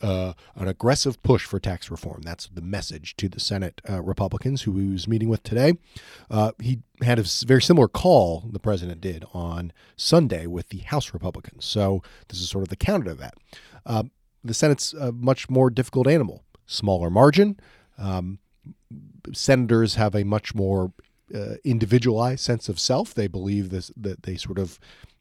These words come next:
and then the system is sort of set up this way. They, um, they don't necessarily vote as a bloc, and there's, uh,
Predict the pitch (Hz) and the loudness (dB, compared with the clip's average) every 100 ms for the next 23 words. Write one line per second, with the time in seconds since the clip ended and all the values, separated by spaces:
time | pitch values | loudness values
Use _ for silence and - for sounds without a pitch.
0 | - 117 110 90 82 87 - - 104 107 | -6 -4 -4 -6 -6 -2 0 0 -2 0
1 | 117 107 120 120 131 120 147 180 117 113 | 0 2 0 0 -2 0 0 2 0 0
2 | 113 110 104 101 - _ _ _ _ - | 0 0 0 -4 -10 _ _ _ _ -4
3 | 123 113 120 110 - 110 95 90 92 139 | 0 0 -2 -4 -2 -2 -2 -2 0 0
4 | - 135 131 120 123 - 127 98 95 98 | 0 -4 0 2 2 0 -4 -4 -6 -10
5 | - 98 95 | -10 -10 -8